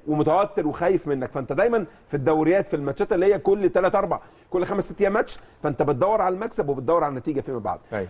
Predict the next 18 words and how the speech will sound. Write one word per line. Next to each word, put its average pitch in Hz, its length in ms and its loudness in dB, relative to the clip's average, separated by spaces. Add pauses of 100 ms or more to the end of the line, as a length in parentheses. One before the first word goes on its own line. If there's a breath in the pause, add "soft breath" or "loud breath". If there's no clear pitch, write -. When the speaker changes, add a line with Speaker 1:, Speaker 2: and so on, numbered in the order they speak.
Speaker 1:
بس - 200 0
استثناء 240 200 0
انك 294 160 0
كل 226 220 0
ممكن 233 280 -2
مثلا 202 240 0
اربع 190 160 0
خمس 185 240 -4
ماتشات 170 280 -2
انك 214 220 -2
ممكن 185 340 0
الأز-، 156 300 -2 (340 loud breath)
الاداء 156 460 2
يتذبذب 156 540 0
سنه 156 280 -2
فن-، 226 300 -4 (580)
فتكسب 156 400 -4
يعني. - 140 -14